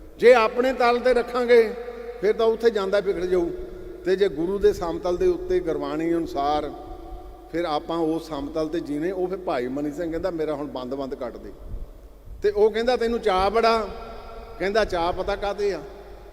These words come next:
ਕਿਉਂ ਮੈਂ ਖੁਸ਼ ਹਾਂ? ਮੈਂ ਗੁਰੂ ਦਸਮ ਪਾਤਸ਼ਾਹ ਦੀ ਗੋਦੀ 'ਚ ਜਾ ਕੇ ਬਹਿਣਾ।" ਇਹ ਕਿਹੜਾ ਕਨਸੈਪਟ ਆ ਕਿ ਬੰਦ ਬੰਦ ਕੱਟ ਹੋ ਰਿਹਾ, ਹਾਈ ਨਹੀਂ ਹੋਈ ਨਹੀਂ? ਇਹ ਗੁਰਸ਼ਬਦ ਦੀ ਜੋਤ ਜਿਹੜੀ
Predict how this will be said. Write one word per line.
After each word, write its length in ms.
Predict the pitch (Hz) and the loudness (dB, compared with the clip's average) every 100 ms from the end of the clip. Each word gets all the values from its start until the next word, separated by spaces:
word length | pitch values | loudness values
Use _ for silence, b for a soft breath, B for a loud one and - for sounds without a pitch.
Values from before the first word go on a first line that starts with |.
| - - - - - | -18 -18 -18 -10 2
ਕਿਉਂ 220 | 202 208 | 4 4
ਮੈਂ 180 | 208 202 | 0 0
ਖੁਸ਼ 260 | 180 160 | 0 0
ਹਾਂ? 160 | 185 165 - - - - 113 | 0 -2 -8 -16 -18 -16 -6
ਮੈਂ 160 | 156 170 | -4 0
ਗੁਰੂ 180 | 170 | 0
ਦਸਮ 280 | 175 156 165 | 0 -2 -2
ਪਾਤਸ਼ਾਹ 380 | 165 147 151 175 | -2 -2 0 -4
ਦੀ 100 | 185 | -4
ਗੋਦੀ 300 | 160 139 143 | -4 -4 -6
'ਚ 80 | 143 | -6
ਜਾ 220 | 143 123 | -6 -6
ਕੇ 100 | 127 | -8
ਬਹਿਣਾ।" 280 | 110 117 117 - - - - - - - | -10 -12 -14 -16 -20 -20 -20 -20 -8 4
ਇਹ 120 | 240 | 4
ਕਿਹੜਾ 380 | 240 240 277 294 | 8 8 8 6
ਕਨਸੈਪਟ 500 | 262 233 233 226 233 | 2 2 2 4 6
ਆ 220 | 233 214 - - - - - - - | 6 4 -2 -12 -12 -12 -14 -12 6
ਕਿ 100 | 233 | 6
ਬੰਦ 320 | 180 196 202 | 8 4 4
ਬੰਦ 220 | 226 247 | 2 2
ਕੱਟ 260 | 233 208 220 | 2 2 4
ਹੋ 200 | 208 220 | 6 8
ਰਿਹਾ, 160 | 233 | 6
ਹਾਈ 320 | 175 165 190 208 | 4 4 4 4
ਨਹੀਂ 160 | 220 | 2
ਹੋਈ 260 | 175 185 202 | 4 4 4
ਨਹੀਂ? 180 | 208 180 - - - - - | 2 2 0 -4 -14 -4 0
ਇਹ 80 | 196 | 2
ਗੁਰਸ਼ਬਦ 440 | 180 185 160 170 | 2 0 -2 -2
ਦੀ 280 | 180 208 214 | -6 -8 -4
ਜੋਤ 420 | 160 160 175 185 | 0 4 4 4
ਜਿਹੜੀ 440 | 180 185 214 233 | 2 2 2 -2